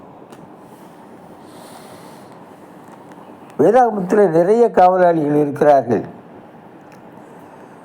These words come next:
நாமும் ஒரு காவலாளிகள் தான். நம்மை தேவன் காவலாளியாக வைத்திருக்கிறார் உலகத்து ஜனங்களுக்கு. நாம் என்ன செய்ய வேண்டுமா?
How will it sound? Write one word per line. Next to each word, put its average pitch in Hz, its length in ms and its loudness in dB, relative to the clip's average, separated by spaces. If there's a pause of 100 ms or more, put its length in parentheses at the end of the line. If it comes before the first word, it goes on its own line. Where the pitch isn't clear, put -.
(880)
நாமும் 247 480 0
ஒரு 185 180 0
காவலாளிகள் 156 680 2
தான். 135 220 -4 (1040)
நம்மை 202 300 0
தேவன் 165 300 -2
காவலாளியாக 160 640 0
வைத்திருக்கிறார் 120 800 -2 (440)
உலகத்து 139 460 -2
ஜனங்களுக்கு. 117 680 -2 (1600)
நாம் 190 260 0
என்ன 220 280 2
செய்ய 190 180 2
வேண்டுமா? 160 540 0